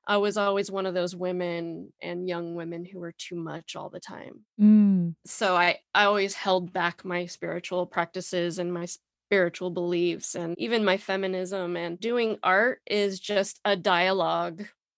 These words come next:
Speaker 1: with the divine, right? That's what we
Speaker 2: Mm-hmm.
Speaker 1: do. That's how we communicate with the divine usually. It's a natural thing to do. There's magic,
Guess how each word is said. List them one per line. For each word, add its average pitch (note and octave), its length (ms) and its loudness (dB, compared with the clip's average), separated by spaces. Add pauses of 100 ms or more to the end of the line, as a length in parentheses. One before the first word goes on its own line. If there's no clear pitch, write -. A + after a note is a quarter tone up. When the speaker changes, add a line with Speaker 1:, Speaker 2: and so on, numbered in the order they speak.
(120)
Speaker 1:
with F3 200 -6 (220)
the F#3+ 100 -2
divine, F#3 480 -2
right? E3+ 340 -4 (160)
That's G3 220 10
what F3+ 100 2
we F#3 140 8
Speaker 2:
Mm-hmm. - 20 8 (280)
Speaker 1:
do. D#3+ 40 -4
That's F3 240 0
how F#3 160 4
we F#3 140 2
communicate F#3+ 680 -2
with F#3+ 140 -8
the F#3 80 -4
divine E3+ 460 -2
usually. F3+ 580 -4 (400)
It's - 80 -10
a G3 60 0
natural F3+ 360 0
thing F3 280 -4
to F3+ 60 -4
do. F#3 280 -4 (640)
There's G#3+ 160 -2
magic, C4+ 600 6